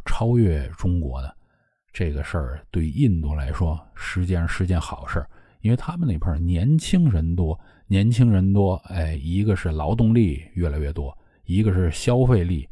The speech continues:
也越来越强，那他们这个在眼前至少这个问题啊，并不是一个坏事儿。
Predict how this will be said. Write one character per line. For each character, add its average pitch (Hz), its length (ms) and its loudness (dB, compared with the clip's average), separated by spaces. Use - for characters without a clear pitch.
也 69 160 -4
越 80 160 0
来 85 100 0
越 76 160 -2
强， 69 300 -10
那 95 140 -2
他 - 200 -2
们 92 200 2
这 78 120 -2
个 67 240 -8
在 82 380 2
眼 82 320 2
前 95 340 2
至 110 140 2
少 80 240 2
这 80 140 0
个 82 60 -2
问 85 200 2
题 78 340 -4
啊， 76 280 -8
并 82 240 2
不 76 220 -2
是 85 180 0
一 73 120 -2
个 76 140 -4
坏 69 300 -4
事 - 140 -8
儿。 - 80 -14